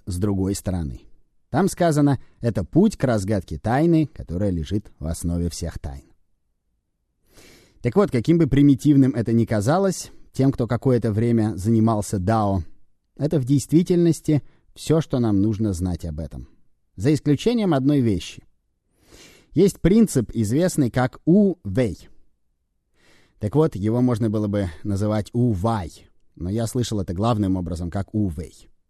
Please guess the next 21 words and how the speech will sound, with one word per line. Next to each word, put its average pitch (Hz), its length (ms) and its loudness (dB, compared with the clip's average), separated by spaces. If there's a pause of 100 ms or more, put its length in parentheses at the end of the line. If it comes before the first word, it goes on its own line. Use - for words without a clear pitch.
(120)
И 85 80 -10
это 90 180 -10
странно, 113 440 -4
поскольку 92 380 -6
это 90 140 -6
непосредственно 104 800 -4
взаимосвязано 92 760 -6
с 85 80 -10
дао, 110 400 -2 (260)
что - 200 -8
также 156 320 0
означает 110 600 -4 (180)
«путь». - 340 -8 (1120)
Хорошо. 92 380 -10 (1400)
Это 107 260 -2
У, 160 300 8 (120)
дефис, 104 600 0
В, 85 140 -4
Е 101 560 0 (680)
и 92 120 -6
краткое. - 480 -14